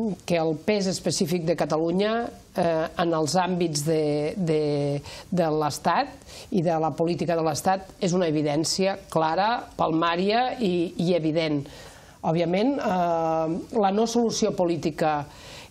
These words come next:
la no búsqueda d'una solució política pels reptes que planteja Catalunya per part del govern de l'Estat i per part de l'Estat fa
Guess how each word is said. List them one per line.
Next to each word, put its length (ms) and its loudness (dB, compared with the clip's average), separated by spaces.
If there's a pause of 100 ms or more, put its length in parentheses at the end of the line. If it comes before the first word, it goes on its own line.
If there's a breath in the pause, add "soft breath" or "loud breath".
la 280 4
no 240 4
búsqueda 500 0
d'una 200 2
solució 420 0
política 560 0 (420 loud breath)
pels 340 2
reptes 540 0
que 180 -2
planteja 520 2
Catalunya 580 0 (120)
per 220 0
part 240 2
del 200 0
govern 320 0
de 100 0
l'Estat 460 0
i 40 -4
per 220 -2
part 180 0
de 80 0
l'Estat 540 -2
fa 560 -2